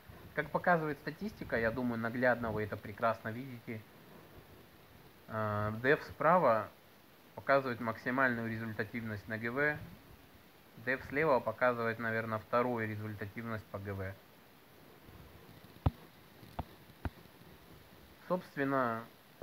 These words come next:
вот и всё по новым мобам, по.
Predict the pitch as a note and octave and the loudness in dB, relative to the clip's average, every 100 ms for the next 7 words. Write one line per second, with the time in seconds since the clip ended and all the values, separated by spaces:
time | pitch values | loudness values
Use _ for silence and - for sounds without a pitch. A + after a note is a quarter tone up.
0 | - - - - - - - - - - | -14 -16 -20 -20 -20 -20 -20 -20 -20 -20
1 | - - - B2+ D#3+ C3 - C3 G#2+ - | -20 -20 -4 0 0 0 -4 -2 -4 -6
2 | - A2+ A#2 A#2+ A2+ G#2+ C3 F3+ F3 C#3 | -6 -2 0 0 -2 -2 2 2 4 2
3 | C3+ - - - A#2+ A2 G#2+ G#2+ A2 | -2 -12 -12 0 2 4 4 2 -4